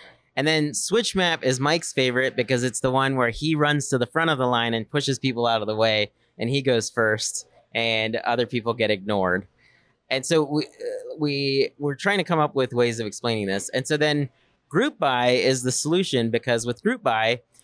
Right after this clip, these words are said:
you can break everybody up into last name categories. So you group them all by their last name, and that way you have, like, five lines, and it's a more efficient process, and people can get through faster. So we've, we've used that analogy. We've used, like,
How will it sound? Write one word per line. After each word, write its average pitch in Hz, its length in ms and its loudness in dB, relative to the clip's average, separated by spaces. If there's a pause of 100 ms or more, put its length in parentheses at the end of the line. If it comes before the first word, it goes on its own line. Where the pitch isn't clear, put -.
(280)
you 139 120 -2
can 139 280 0
break 151 280 0
everybody 135 720 0
up 120 320 0
into 117 500 -2
last 120 320 -2
name 143 240 2
categories. 92 720 -2
So 117 100 0
you 117 140 0
group 147 240 -2
them 131 160 0
all 117 160 2
by 110 300 0
their 110 180 0
last 95 260 0
name, 113 400 -4
and 113 120 -4
that 110 120 -2
way 110 100 -2
you 107 100 -2
have, 104 120 -2
like, 98 260 -2 (180)
five 175 320 -2
lines, 117 560 -2 (320)
and 120 520 -2 (240)
it's 120 280 0
a 120 80 2
more 120 220 2
efficient 110 420 -4
process, 98 460 -2
and 101 100 -6
people 104 240 -6
can 104 160 -6
get 95 200 -2
through 90 180 -8
faster. 98 540 -6 (520)
So 110 440 0
we've, 135 340 0
we've 139 160 0
used 127 260 0
that 165 180 4
analogy. 151 460 2
We've 120 200 0
used, 113 220 -2
like, 104 240 4